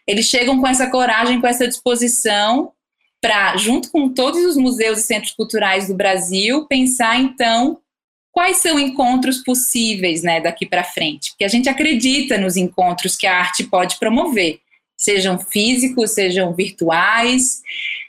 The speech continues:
Então, é muito simbólico a gente tá aqui, cada um na sua casa, falando sobre lugar, tentando pensar território, tentando construir, é, janelas que permaneçam abertas, portas que permaneçam abertas, estruturas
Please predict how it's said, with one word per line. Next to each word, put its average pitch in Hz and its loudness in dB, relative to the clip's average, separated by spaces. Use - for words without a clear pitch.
Então, 208 2
é 226 2
muito 247 2
simbólico 240 2
a 196 2
gente 208 -2
tá 202 2
aqui, 196 -4
cada 220 2
um 294 2
na 269 2
sua 254 0
casa, 233 0
falando 226 2
sobre 285 0
lugar, 196 0
tentando 240 0
pensar 285 0
território, 233 0
tentando 262 0
construir, 262 0
é, 190 2
janelas 226 2
que 254 -2
permaneçam 220 0
abertas, 185 -2
portas 254 0
que 247 -4
permaneçam 202 0
abertas, 185 -2
estruturas 277 0